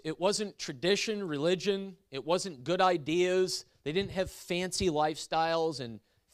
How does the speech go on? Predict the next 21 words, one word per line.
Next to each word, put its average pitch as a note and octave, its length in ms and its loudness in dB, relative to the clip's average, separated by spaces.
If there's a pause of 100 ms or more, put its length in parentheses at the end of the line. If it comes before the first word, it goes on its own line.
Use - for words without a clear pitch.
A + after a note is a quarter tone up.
fancy F3+ 400 -2
models D#3+ 720 0
of, C3 280 -2 (540)
uh, B2+ 400 -2 (240)
serving F3+ 480 0
God. D3+ 460 2 (1200)
There's A2+ 200 -10
one E3+ 340 2
thing F#3 360 6
they B2 160 -2
had. A#2+ 280 0
It - 140 -14
tells D#3+ 340 4
us C3+ 360 0
in B2+ 180 -6
verse D3 420 2
two D3 520 4 (560)
of B2 140 -6
Hebrews D#3 320 -2
chapter D3 340 -4
twelve, B2 640 -2